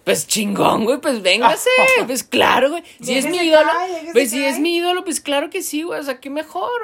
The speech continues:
Speaker 1: O sea, obviamente va a quedar entre
Speaker 2: Pero
Speaker 1: nosotros.
Speaker 2: sí se lo hizo, ¿no?
Speaker 1: No.
Speaker 2: ¿Dijo
Speaker 1: No,
Speaker 2: que no?
Speaker 1: al fin-, no,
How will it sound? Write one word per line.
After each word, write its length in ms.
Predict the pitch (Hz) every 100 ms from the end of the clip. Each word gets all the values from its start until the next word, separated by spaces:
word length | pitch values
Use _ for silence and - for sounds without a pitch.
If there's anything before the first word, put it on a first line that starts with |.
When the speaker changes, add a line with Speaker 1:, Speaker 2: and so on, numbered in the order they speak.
| 269
Speaker 1:
O 40 |
sea, 220 | 262 247
obviamente 600 | 247 269 294 285 320 285 - _ 165
va 100 | 151
a 80 |
quedar 220 | - 247 277
entre 220 | 294 453
Speaker 2:
Pero 100 | 440
Speaker 1:
nosotros. 320 | 392 392 339 349
Speaker 2:
sí 40 |
se 40 | 240
lo 160 | 240
hizo, 300 | 226 240 220
¿no? 280 | 190 165 - _ _ _ _ _ _ -
Speaker 1:
No. 380 | 165 160 147 _ _ _
Speaker 2:
¿Dijo 300 | 113 - -
Speaker 1:
No, 100 | 226
Speaker 2:
que 100 | 220
no? 120 | 196
Speaker 1:
al 140 | 220 277
fin-, 200 | 151 143
no, 180 | 160